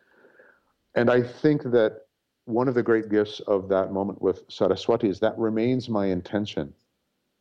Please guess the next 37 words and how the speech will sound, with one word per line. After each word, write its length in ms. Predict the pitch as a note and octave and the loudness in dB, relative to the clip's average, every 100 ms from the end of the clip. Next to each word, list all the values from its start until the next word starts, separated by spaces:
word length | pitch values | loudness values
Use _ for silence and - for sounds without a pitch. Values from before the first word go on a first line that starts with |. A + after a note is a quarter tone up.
| _ _ _ _ _ _ _ | _ _ _ _ _ _ _
What 320 | G2 G#2+ D3+ | 0 2 4
is 100 | E3 | 4
this 160 | D3+ B2+ | 2 2
music 340 | B2 B2 B2 - | 0 2 0 2
really 280 | G#2+ A2 G2+ | 2 4 2
about? 360 | F2 E2+ D2+ | 2 0 0
What 200 | F#2 A2 | 2 4
is 120 | C3+ C3 | 4 2
it 160 | A2+ | 2
that 160 | G#2 G2 - | 0 0 -2
I 120 | G#2 | -4
might 380 | G#2 G2+ B2 A#2 | -2 0 -2 -2
be 140 | G#2+ | -2
able 180 | G#2 G2+ | 0 0
to 280 | - G#2 F#2+ | -2 -4 0
allow 400 | G2+ G2 G#2+ D#3 | 0 2 2 2
to 160 | D#3 A#2 | 0 -4
come 280 | - A#2 G#2 | -2 -2 -2
through 420 | - A#2+ E3 D#3 | -4 2 4 4
me? 320 | F#2+ D2 G#2+ _ _ _ _ _ _ _ _ _ - | 0 -2 -8 _ _ _ _ _ _ _ _ _ -2
And 120 | G#2 | 0
this 160 | A#2+ C3+ | 2 2
is 120 | A2+ | 4
the 140 | G#2 | 6
other 180 | A2+ B2 | 6 4
thing. 240 | A#2 F2+ | 2 -2
So 320 | - - C3+ B2 | -2 2 2 2
often 340 | A#2+ C3 A2 | -2 0 -2
in 120 | G2 | -2
our 180 | G2+ G2 | -2 -4
culture, 680 | - B2 C3 - F#2 D#2+ - _ _ _ _ _ _ _ _ | -2 -2 -2 2 2 2 -6 _ _ _ _ _ _ _ _
we 80 | A#2+ | -4
tend 180 | B2 C3 | -2 0
to 120 | A#2+ | 2
identify 480 | G2 G#2+ G#2+ - G2 | 2 0 0 0 0
with 200 | F2 F2+ | 2 0
this 180 | G2+ | -2